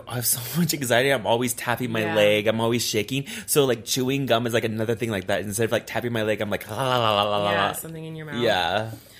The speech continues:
Speaker 2: Um, and I don't like mints 'cause people go like, "Oh, if you don't like chewing gum, why don't you eat mints?" I don't like mints. They're, it's, like, too much.
Speaker 1: Yeah, I'm kinda with you on that.
Speaker 2: Like, it's like, ugh.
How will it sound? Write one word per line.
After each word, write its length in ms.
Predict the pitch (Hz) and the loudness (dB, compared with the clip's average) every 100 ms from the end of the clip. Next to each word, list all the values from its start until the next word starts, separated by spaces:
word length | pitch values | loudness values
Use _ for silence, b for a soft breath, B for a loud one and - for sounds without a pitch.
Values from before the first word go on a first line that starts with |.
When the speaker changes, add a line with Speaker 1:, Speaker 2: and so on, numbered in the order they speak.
| B B - | B B -4
Speaker 2:
Um, 460 | 208 185 175 165 - - - - - - _ | -2 -2 -6 -10 -16 -20 -20 -20 -20 -20 _
and 180 | 196 208 | -6 -6
I 200 | - 240 | -4 -4
don't 140 | 330 - | -4 -6
like 180 | 185 175 | -8 -6
mints 680 | 180 214 185 131 - - - | -6 -6 -6 -8 -10 -12 -12
'cause 140 | - - | -14 -12
people 200 | 240 254 | -10 -6
go 80 | 214 | -4
like, 160 | 196 | -4
"Oh, 80 | - | -6
if 60 | 247 | -10
you 60 | 247 | -8
don't 80 | |
like 120 | 254 254 | -10 -10
chewing 280 | 247 226 | -10 -8
gum, 500 | 208 240 208 165 180 - - _ - - | -6 -6 -6 -8 -12 -16 -20 _ -20 -16
why 160 | 185 | -10
don't 140 | 185 208 | -8 -8
you 260 | 208 185 - - - | -12 -12 -18 -20 -16
eat 140 | 196 180 | -12 -8
mints?" 560 | 190 170 - - - - B B B - | -8 -8 -10 -12 -14 -14 B B B -12
I 100 | 247 | -10
don't 160 | 339 | -8
like 240 | 208 262 214 | -8 -8 -10
mints. 260 | 170 147 | -10 -10
They're, 140 | - 180 | -10 -10
it's, 100 | - | -8
like, 160 | 214 | -10
too 220 | - 226 214 | -10 -14 -12
much. 480 | 151 - - - | -14 -16 -18 -12
Speaker 1:
Yeah, 400 | 104 107 110 107 | -8 -2 0 0
I'm 80 | 127 | 0
kinda 180 | 196 208 | -2 -2
with 280 | 160 117 - | -2 -2 -4
you 200 | 104 98 | -6 -2
on 120 | 98 | -2
that. 340 | 95 92 92 101 | -4 -4 -4 -6
Speaker 2:
Like, 80 | 240 | -6
it's 80 | 247 | -6
like, 140 | 262 | -6
ugh. 280 | - 339 170 | -2 -2 -2